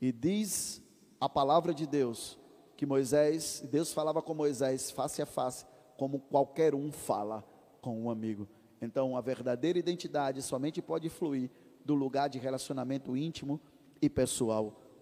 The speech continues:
com Deus. Agora, essas, esse desenvolvimento,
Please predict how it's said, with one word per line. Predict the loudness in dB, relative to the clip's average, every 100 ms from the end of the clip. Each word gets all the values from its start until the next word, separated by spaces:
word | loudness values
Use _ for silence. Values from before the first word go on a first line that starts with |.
| -16
com | -8 -6
Deus. | -4 -6 -8 -14 -16 _ _ _ _ _ _ _ _
Agora, | -2 4 4 4 0
essas, | -4 0 0 0 -4 -12 -14 -20 -20 -20 -12
esse | -8 -4
desenvolvimento, | 0 2 2 2 0 0 -2 0 0 -4 -10